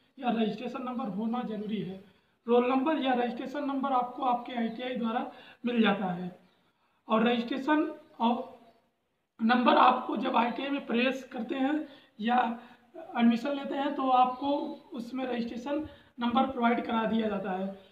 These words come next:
और रजिस्ट्रेशन और रोल नंबर के ज़रिए मैं आपको बताऊंगा कि आप, आप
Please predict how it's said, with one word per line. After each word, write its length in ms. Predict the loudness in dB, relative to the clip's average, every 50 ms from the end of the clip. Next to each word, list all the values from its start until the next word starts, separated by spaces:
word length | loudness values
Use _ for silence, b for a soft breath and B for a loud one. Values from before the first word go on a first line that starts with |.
| B B B B B _
और 120 | -4 -2 0
रजिस्ट्रेशन 520 | 2 0 0 -2 -4 -6 -4 -2 -2 0
और 140 | 0 0 0
रोल 180 | 0 0 0 0
नंबर 300 | -2 0 0 0 0 0
के 140 | -2 -4
ज़रिए 300 | -2 -2 -2 -2 -2 -4
मैं 180 | -2 -2 -2 -2
आपको 300 | -2 -2 -4 -6 -6 -6
बताऊंगा 520 | -6 -6 -6 0 0 0 2 2 0 -2
कि 240 | -4 -4 -4 -2 0
आप, 280 | 2 2 0 0 B B B B B B B B -4
आप 320 | -2 -2 -2 -2 -6 -12